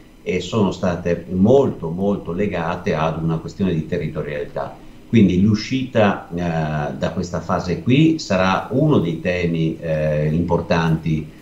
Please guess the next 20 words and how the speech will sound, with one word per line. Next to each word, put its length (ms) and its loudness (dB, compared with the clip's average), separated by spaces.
eh, 400 0
di 160 -2
questa 320 0
fase 640 2
e 80 2
sarà 260 2
uno 160 4
dei 160 2
temi 340 2
che 160 0
dovremo 560 2
vedere 600 4
da 100 -2
qui 280 0
a 80 2
breve, 420 2
per 260 0
cui 380 2
il 60 -2
passaggio, 1000 0